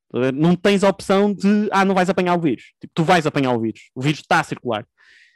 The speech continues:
E eu acho que isso também, de certa maneira, é mesmo a opção que deve ser apresentada às pessoas, porque a verdade é que isso vai acontecer.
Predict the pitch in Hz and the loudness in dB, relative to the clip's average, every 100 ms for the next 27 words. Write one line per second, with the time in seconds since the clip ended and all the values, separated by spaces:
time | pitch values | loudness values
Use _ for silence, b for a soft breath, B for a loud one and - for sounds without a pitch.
0 | b _ 190 254 208 156 - 190 - 185 | b _ 2 4 4 2 -2 -10 -6 -4
1 | 151 143 165 180 175 143 135 151 - _ | -4 -6 -6 -4 -2 -2 -2 -4 -8 _
2 | - 180 196 202 190 - - 185 202 - | -2 0 0 0 -2 -4 -2 -2 -2 -10
3 | _ _ - 196 190 196 - 190 185 185 | _ _ -4 -4 -2 -4 -4 -4 -2 -2
4 | 180 - 214 175 147 - - - 151 180 | -2 -4 -4 -4 -6 -12 -6 -2 0 2
5 | 180 190 185 - 190 196 190 190 185 - | 0 0 -6 -6 -6 -2 -2 -2 -6 -6
6 | 180 | -8